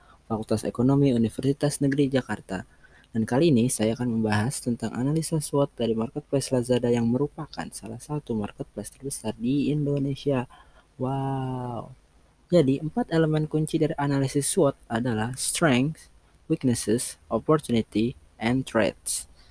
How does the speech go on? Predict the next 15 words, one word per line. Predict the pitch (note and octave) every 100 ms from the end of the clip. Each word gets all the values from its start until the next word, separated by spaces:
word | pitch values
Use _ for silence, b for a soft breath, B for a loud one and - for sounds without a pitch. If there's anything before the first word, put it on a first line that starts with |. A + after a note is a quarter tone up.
| b b b b
Yang | A#2+ A#2 B2
pertama, | - C#3 D3 G2+
strength | - - C3 A#2+
adalah | A2
kekuatan, | - - A2+ G#2+ A#2 E3 B2+
weakness | A2 A#2 A2
adalah | A2+ A2+ A2+
kelemahan, | B2 D3 D#3 B2 C3
opportunities | G#2 - G2+ G#2+ G#2 G2+
adalah | G#2+
peluang, | - A2 A2 G#2+
dan | G2+
threats | - C3 -
adalah | G3 G#3+ -
ancaman. | A2 G3+ G3 G3 F#3 F3+